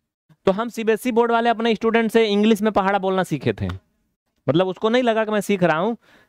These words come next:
लेकिन मैं उसे सुनते सुनते सीख गया कि इंग्लिश में कैसे बोलते हैं, क्योंकि मैं कभी इंग्लिश मीडियम में पढ़ा नहीं था। और मैंने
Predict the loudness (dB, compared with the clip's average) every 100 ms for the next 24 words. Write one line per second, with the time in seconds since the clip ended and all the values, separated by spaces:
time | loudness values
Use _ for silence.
0 | _ 0 0 -2 0 -2 0 0 2 0
1 | 0 0 0 -2 2 0 0 0 2 2
2 | 2 0 0 2 0 0 0 0 -2 -4
3 | -14 _ _ _ -2 0 0 0 0 0
4 | 0 2 2 2 2 2 2 0 -2 -2
5 | -4 -6 -10 -12 -14 -8 -6 -2 0 0
6 | -2 -2 -2